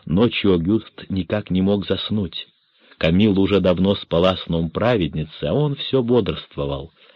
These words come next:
Поцелуй — это удача, истинное выражение их любви, но Бальзак должен быть значительней, а ему уже скоро пятьдесят семь. Он уже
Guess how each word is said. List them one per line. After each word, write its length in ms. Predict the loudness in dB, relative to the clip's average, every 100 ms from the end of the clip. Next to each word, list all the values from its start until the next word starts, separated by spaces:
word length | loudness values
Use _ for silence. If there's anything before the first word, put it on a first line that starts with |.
| -20 -20 -4
Поцелуй — 840 | -4 -4 -4 -2 2 2 2 -2 -4
это 380 | -4 -2 -4 -2
удача, 840 | -4 -4 -2 -4 -4 -8 -10 -10 -12 _ -20 -20 _
истинное 720 | 4 4 4 -2 0 2 2 4
выражение 640 | 4 4 4 2 4 0
их 300 | 0 -2 0
любви, 560 | -2 -2 -4 -4 -6 _ _ -20 -20 -12
но 160 | -4 0
Бальзак 720 | 0 0 -2 -4 -4 -4 -4
должен 500 | -2 -2 -2 -4 -2
быть 220 | -2 -4
значительней, 920 | -6 -8 -8 -8 -6 -8 -10 -10 -14 _ _ _ _
а 120 | -2
ему 280 | 0 2 0
уже 180 | 0 -6
скоро 400 | -4 -4 -2 -4
пятьдесят 760 | -6 -6 -4 -6 -6 -8 -8 -12 -12 -4
семь. 280 | -4 -4 -10 _ _ _ _ _ 0
Он 200 | 2 4
уже 200 | 2